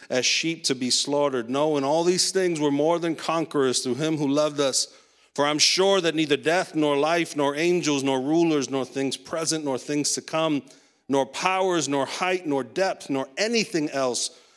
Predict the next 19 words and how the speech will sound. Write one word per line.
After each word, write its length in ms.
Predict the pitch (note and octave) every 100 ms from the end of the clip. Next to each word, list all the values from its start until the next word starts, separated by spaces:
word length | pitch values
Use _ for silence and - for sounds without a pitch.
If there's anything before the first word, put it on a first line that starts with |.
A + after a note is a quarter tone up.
| _ B2+
in 120 | C3+
all 280 | E3+ F#3 F#3
creation 680 | - F#3 F#3 F#3 - C3 C3
will 120 | C#3
be 180 | C#3 D#3
able 240 | E3 D#3
to 220 | D3 C#3
separate 800 | - - - F3+ F3 D#3 C#3 C3
us 380 | A#2+ A2+ - - _ _ _ _
from 240 | - C#3+
the 80 | C3+
love 280 | C3+ D3 D3+
of 200 | D#3+ C#3
God 340 | D3+ C#3 A#2+
in 160 | A2+ A2
Christ 480 | - C#3 B2 A#2+ -
Jesus 680 | B2 A#2+ A2+ G#2+ - - - _ _ _ _ -
our 200 | A2+ A2+
Lord." 420 | A2 G#2 F#2 F2